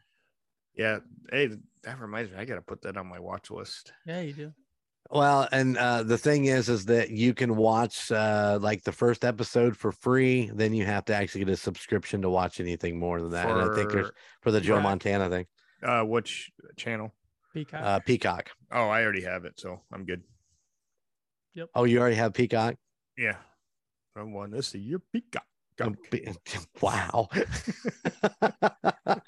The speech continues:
Speaker 3: Wow, that's
Speaker 2: The other,
Speaker 3: terrible.
Speaker 2: the other one is that franchise. It's called The Franchise on YouTube.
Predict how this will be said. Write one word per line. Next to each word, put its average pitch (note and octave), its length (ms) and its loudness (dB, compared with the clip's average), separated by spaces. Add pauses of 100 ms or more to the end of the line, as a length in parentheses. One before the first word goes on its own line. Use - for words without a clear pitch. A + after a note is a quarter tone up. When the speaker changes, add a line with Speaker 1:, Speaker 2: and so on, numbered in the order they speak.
(260)
Speaker 3:
Wow, D3 920 4
that's A#2 200 4
Speaker 2:
The F3 120 4
other, F#3+ 160 8
Speaker 3:
terrible. D#3 320 2
Speaker 2:
the D#3 140 -2
other F#3+ 240 4
one D3 340 0
is C#3+ 380 -6
that D3 260 -4
franchise. C#3+ 920 -4
It's D#3 120 -16
called D3+ 200 -6
The C#3+ 60 -10
Franchise D3 580 -10
on C#3+ 140 -18
YouTube. C#3+ 420 -16